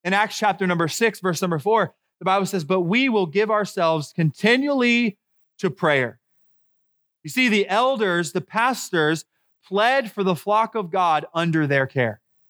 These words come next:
Pastors are to be praying for those within the flock. That is a major role for a pastor, an elder to do, is to pray for the flock.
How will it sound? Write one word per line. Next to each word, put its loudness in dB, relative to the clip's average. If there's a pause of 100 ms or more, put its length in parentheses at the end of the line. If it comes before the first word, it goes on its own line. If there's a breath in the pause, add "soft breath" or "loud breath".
(1600)
Pastors 0
are 4
to -4
be 2
praying 0 (400)
for 0
those -2 (300)
within 0
the 0
flock. -2 (720)
That 0
is -2
a 0
major 0
role 0
for -2
a 0
pastor, -2
an -2
elder 0 (240)
to -2
do, 2
is -2
to 0
pray 0
for -8
the 0
flock. -2